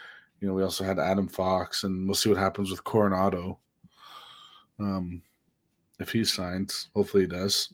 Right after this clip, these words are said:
this year when his season's over. I'm kinda hoping that he, that his team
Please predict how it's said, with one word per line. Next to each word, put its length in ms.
this 240
year 280
when 140
his 180
season's 320
over. 160
I'm 60
kinda 240
hoping 320
that 180
he, 240
that 160
his 160
team 420